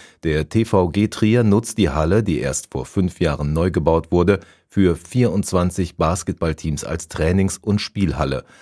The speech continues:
Nach Angaben des Vereins habe die Stadt Trier dem Club zwar Ausweichhallen organisiert,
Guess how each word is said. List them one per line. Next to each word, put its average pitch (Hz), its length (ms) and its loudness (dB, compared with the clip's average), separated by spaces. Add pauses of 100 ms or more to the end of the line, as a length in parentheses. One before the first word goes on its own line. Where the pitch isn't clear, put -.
(220)
Nach - 100 -8
Angaben 78 360 0
des 73 140 -4
Vereins 82 480 0
habe 95 300 2
die 87 160 0
Stadt - 400 -2
Trier 95 300 0
dem 90 180 0
Club - 240 0
zwar - 300 -4
Ausweichhallen 64 680 -2
organisiert, 80 680 0